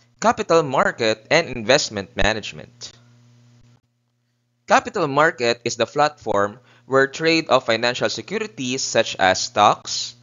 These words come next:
bonds, and derivatives are taking place. The capital market provide the companies and government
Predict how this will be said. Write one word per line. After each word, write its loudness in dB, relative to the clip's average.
bonds, 0
and 0
derivatives -2
are 6
taking -6
place. -4
The 0
capital 4
market 0
provide 2
the 0
companies -6
and -2
government 0